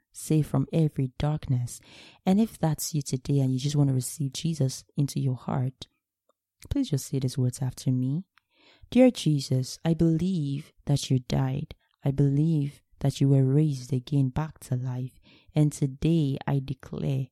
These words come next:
I confess that Jesus, you are Lord. Save me from my sins. Wash me clean. I receive your gift of salvation today.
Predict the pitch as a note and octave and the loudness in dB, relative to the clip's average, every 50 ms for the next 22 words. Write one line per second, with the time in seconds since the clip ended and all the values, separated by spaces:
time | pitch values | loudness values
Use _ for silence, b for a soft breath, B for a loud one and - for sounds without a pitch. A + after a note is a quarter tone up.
0 | _ _ - D3 D3 - - D3 C#3 C3 - - - - - - - - - - | _ _ -6 -6 -6 -2 -2 -2 -2 -2 -4 -10 -6 -4 -4 -4 -4 -6 -10 -12
1 | B B B B B - - C#3+ C#3+ B2+ - - - F#3+ G#3 G#3+ G#3+ G#3 F3+ C#3+ | B B B B B -4 -2 -2 -2 -2 -4 0 2 4 4 4 4 4 4 2
2 | B2+ C3 C#3 C3 C3 - - C#3 C3+ D3+ D#3 C#3+ C3 C3 B2+ C3 C#3 C#3 C3+ C#3 | 2 0 0 0 0 -2 -4 -2 2 2 4 4 2 2 0 0 0 0 0 0
3 | - - - - - - b b b b b b b b _ _ _ _ _ _ | -2 -4 -6 -8 -10 -16 b b b b b b b b _ _ _ _ _ _
4 | _ _ _ _ _ _ _ _ _ _ _ _ _ _ _ _ _ _ _ _ | _ _ _ _ _ _ _ _ _ _ _ _ _ _ _ _ _ _ _ _
5 | _ _ _ _ _ _ _ _ _ _ _ _ _ _ _ _ _ _ _ _ | _ _ _ _ _ _ _ _ _ _ _ _ _ _ _ _ _ _ _ _
6 | _ _ _ _ _ _ _ _ _ _ - - - - F#3+ F#3+ E3+ D#3 - C#3+ | _ _ _ _ _ _ _ _ _ _ -10 -6 0 2 2 2 2 2 4 4
7 | C3+ B2+ B2+ B2+ _ _ _ _ _ _ _ _ - - C3+ B2+ B2+ B2 B2 - | 4 4 2 -4 _ _ _ _ _ _ _ _ 0 2 2 4 2 2 0 -2
8 | - - C#3 C3+ C3+ C3 C3+ - - - - - - F3 E3+ E3+ D#3 - - C#3+ | -4 -2 0 0 0 -2 -4 -6 -12 -16 -16 -12 -4 0 0 0 0 0 0 0
9 | C3 - - - C3+ C3+ C3 C3 C#3 _ b b b b b b b b b _ | 0 0 -2 -4 -4 -2 -2 -4 -6 _ b b b b b b b b b _
10 | _ _ _ _ _ - E3+ E3 E3+ E3+ - - - - G3 D3+ C#3 C3+ B2+ - | _ _ _ _ _ 0 2 4 4 4 2 0 -2 -2 0 2 2 2 2 2
11 | D3+ C#3+ - C3+ B2+ - - C3 B2+ B2 B2+ C#3 C#3+ C#3 - - C3 A#2+ A#2 - | -2 -2 0 -2 -4 -2 -2 -2 -2 -2 -2 -2 -2 -2 0 0 0 0 0 -2
12 | - - C3+ - C3 C3 B2+ B2+ B2 | -8 -10 -4 -2 -2 -2 -2 -4 -6